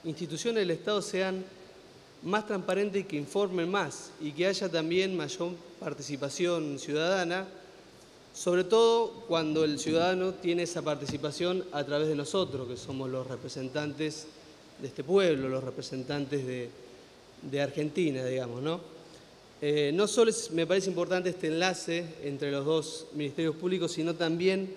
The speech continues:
el tema que este Congreso pueda analizar y también pedir informes acerca de cómo se, de cómo se va ejecutando el presupuesto que tiene el Ministerio Público Fiscal,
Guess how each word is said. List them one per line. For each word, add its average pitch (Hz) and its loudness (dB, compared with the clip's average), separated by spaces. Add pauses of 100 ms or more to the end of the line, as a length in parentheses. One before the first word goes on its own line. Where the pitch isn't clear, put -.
(460)
el 143 -4
tema 185 4
que 160 0
este 175 -2
Congreso 165 0
pueda 175 2
analizar 165 0 (560)
y 156 -2
también 180 4
pedir 185 6
informes 180 2
acerca 156 -2
de 151 0
cómo 165 -2
se, 143 0 (1300)
de 160 0
cómo 220 0
se 156 4
va 185 2
ejecutando 185 0
el 151 0
presupuesto 151 2
que 139 -2
tiene 151 0
el 143 -2
Ministerio 139 -4
Público 135 -6
Fiscal, 185 0